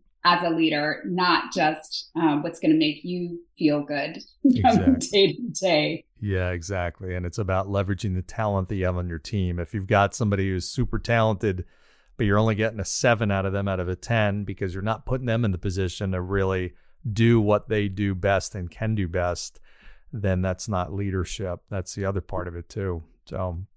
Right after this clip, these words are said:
Speaker 1: Exactly.
Speaker 2: Well, Christine, this has been phenomenal. I know we're, uh, we're short on time here, first of all, congrats on the success you're having and have had. I've seen it firsthand, the impact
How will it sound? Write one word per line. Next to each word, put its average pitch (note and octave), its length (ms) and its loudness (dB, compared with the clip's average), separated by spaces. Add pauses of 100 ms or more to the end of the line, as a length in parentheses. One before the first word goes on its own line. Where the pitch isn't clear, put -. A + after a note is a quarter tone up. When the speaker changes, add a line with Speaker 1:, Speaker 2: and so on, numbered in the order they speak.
(580)
Speaker 1:
Exactly. D3 540 -8
Speaker 2:
Well, C3+ 120 2
Christine, B2+ 400 2
this A#2+ 160 0
has B2 120 -2
been G#2+ 180 0
phenomenal. G#2+ 540 0
I G2 120 -2
know G#2+ 160 -2
we're, G2+ 300 0
uh, F#2+ 220 0
we're G#2 220 -2
short G#2+ 300 -2
on G2 160 0
time A2 320 0
here, G2 320 0 (400)
first C3+ 200 6
of C#3 80 4
all, A2+ 80 4
congrats B2 500 2
on C3+ 80 2
the G#2+ 80 2
success - 720 0
you're A#2 200 2
having A2 540 0
and F#2 180 -4
have A2+ 280 0
had. A2 300 2
I've A#2 240 0
seen A#2+ 220 0
it A2+ 100 -6
firsthand, G#2+ 560 -2
the G#2 100 -2
impact G#2 520 -2